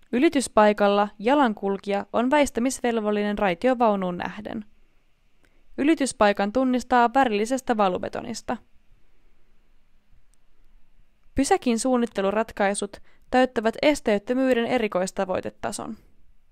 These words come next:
Raitiotien pysäkkikatoksiin asennetaan viherkatot. Reunatuet ovat harmaata graniittia. Jokiniemen kadun molemmilla reunoilla olevat puut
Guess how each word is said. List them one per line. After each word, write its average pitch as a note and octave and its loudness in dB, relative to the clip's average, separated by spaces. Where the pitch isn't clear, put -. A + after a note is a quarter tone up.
Raitiotien A#3 6
pysäkkikatoksiin A#3+ 0
asennetaan A3+ 0
viherkatot. - -6
Reunatuet A3+ 2
ovat C4 2
harmaata G3+ 0
graniittia. - -8
Jokiniemen B3 4
kadun G#3 0
molemmilla A3 2
reunoilla F#3+ 0
olevat G3 0
puut A#3+ 2